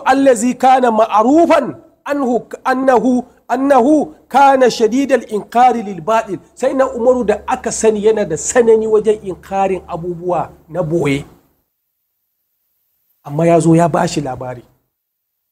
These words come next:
To, ga, ga amsan da Sayyidina Umaru bai ce masa kafiri ba.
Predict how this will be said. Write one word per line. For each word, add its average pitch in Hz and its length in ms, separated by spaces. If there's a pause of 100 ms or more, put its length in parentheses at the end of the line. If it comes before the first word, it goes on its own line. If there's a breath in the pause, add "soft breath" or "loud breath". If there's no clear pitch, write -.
(160)
To, 147 80
ga, 147 180
ga 160 340
amsan 180 440
da 131 180 (600)
Sayyidina 190 380
Umaru 180 360
bai 156 140
ce 180 160
masa 165 240
kafiri 156 540
ba. 127 180